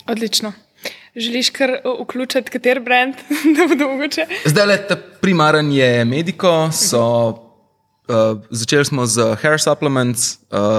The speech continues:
Speaker 2: zdaj gremo še na skincare supplements, potem zdajle imamo v developmentu še ene par takih različnih, ampak koncept vseh je, kako lahko za nekaj, kar že tako skrbiš, na primer, ne vem, za lase imaš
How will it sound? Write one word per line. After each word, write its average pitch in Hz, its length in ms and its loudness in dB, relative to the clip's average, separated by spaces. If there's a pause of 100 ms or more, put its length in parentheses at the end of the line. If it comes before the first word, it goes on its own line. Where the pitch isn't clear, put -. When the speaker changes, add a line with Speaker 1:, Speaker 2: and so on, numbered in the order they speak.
(180)
Speaker 2:
zdaj 104 260 0
gremo 107 260 0
še 104 240 0
na 101 340 -2
skincare 170 540 0
supplements, 123 840 0
potem 113 400 -8
zdajle 110 280 -4
imamo 107 340 -2
v 110 80 -6
developmentu 110 600 -2
še 110 120 -6
ene 107 120 -4
par 107 180 -4
takih - 320 -4
različnih, 147 420 -2
ampak 117 260 -2 (280)
koncept 143 380 0
vseh 139 300 2
je, 127 140 4 (300)
kako 135 240 0
lahko 131 160 4
za 123 100 2
nekaj, 127 260 2
kar 123 160 2
že 113 140 0
tako 127 180 0
skrbiš, 120 640 0
na 110 100 -4
primer, 107 360 0
ne 104 140 -4
vem, 104 180 0
za 98 120 -2
lase 104 400 0 (260)
imaš 110 360 0